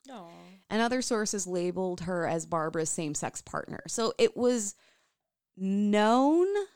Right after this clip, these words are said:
Speaker 2: but it wasn't, like, known.
Speaker 1: Yeah, she wasn't, like, open, like, what people would consider
Speaker 2: Yeah.
Speaker 1: openly.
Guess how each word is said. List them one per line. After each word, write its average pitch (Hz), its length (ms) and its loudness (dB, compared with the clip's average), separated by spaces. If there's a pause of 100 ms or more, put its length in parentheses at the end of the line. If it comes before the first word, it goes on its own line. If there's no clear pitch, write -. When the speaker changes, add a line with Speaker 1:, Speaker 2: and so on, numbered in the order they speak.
(1080)
Speaker 2:
but 220 260 6
it 214 120 4
wasn't, 208 300 0
like, 180 400 0
known. 160 1300 0
Speaker 1:
Yeah, 226 100 -6
she 247 120 -6
wasn't, 202 160 -8
like, 190 180 -10 (1800)
open, 226 360 0
like, 240 160 0
what 226 140 0
people 262 220 2
would 320 100 8
consider 226 360 6
Speaker 2:
Yeah. - 180 0
Speaker 1:
openly. 247 840 -2